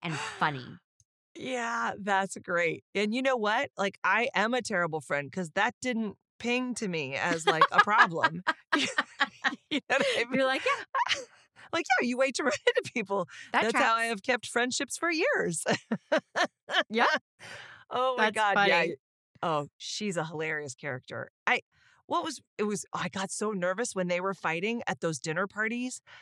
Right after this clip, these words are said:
Speaker 2: You know, they're at their friend's dinner party and the, the
Speaker 1: To-,
Speaker 2: family. I was like,
Speaker 1: Toby and his wife,
Speaker 2: Toby,
Speaker 1: Rachel.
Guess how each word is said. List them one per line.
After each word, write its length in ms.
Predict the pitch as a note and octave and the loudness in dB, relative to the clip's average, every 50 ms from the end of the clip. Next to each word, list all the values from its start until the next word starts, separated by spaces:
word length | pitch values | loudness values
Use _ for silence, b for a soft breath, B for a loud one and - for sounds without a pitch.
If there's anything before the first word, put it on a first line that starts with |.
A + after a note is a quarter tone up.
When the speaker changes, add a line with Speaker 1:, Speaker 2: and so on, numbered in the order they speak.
| B B B B B B _ _ | B B B B B B _ _
Speaker 2:
You 100 | - G#3 | -2 0
know, 80 | G3+ F3+ | 2 2
they're 160 | E3 E3+ E3+ - | 2 0 0 0
at 140 | - F#3+ F3+ | -2 -2 0
their 140 | - D#3+ D#3 | 0 0 0
friend's 320 | - - F#3 G3 G#3+ F#3+ | 2 2 2 2 0 -2
dinner 200 | - A#3 A3+ A#3 | -4 -2 -2 -2
party 460 | G#3+ - G#3+ A#3 A#3 A#3 A#3 A#3 A3 - | -4 -4 -4 -4 -2 -2 0 -2 -2 0
and 240 | - F#3 F3+ F3 | 0 0 0 2
the, 180 | F3 E3 E3 D3+ - _ | 2 2 0 0 -2 _
the 120 | - D#3+ C3+ - - - | -12 -14 -12 -10 -4 2
Speaker 1:
To-, 0 | |
Speaker 2:
family. 500 | - B3 A#3 B3 C4 C4+ C4 C4 C4 - - | 4 4 4 4 2 0 -2 -2 -6 -4 -2
I 80 | A3+ | 0
was 100 | A3 C#4+ | 4 4
like, 20 | B3 | 6
Speaker 1:
Toby 280 | A#3 A3 A3 A#3 A3 G#3+ | 4 4 4 4 4 4
and 100 | G#3 G#3 | 4 2
his 160 | G3+ F3 E3+ | 0 -2 0
wife, 300 | F#3 E3 B2 - D#3 - | 0 0 0 0 -4 -6
Speaker 2:
Toby, 300 | - A#3+ A3+ A3 G3 A3 | -2 0 2 2 2 0
Speaker 1:
Rachel. 180 | G#3 G3 - F3+ | -4 -6 -6 -8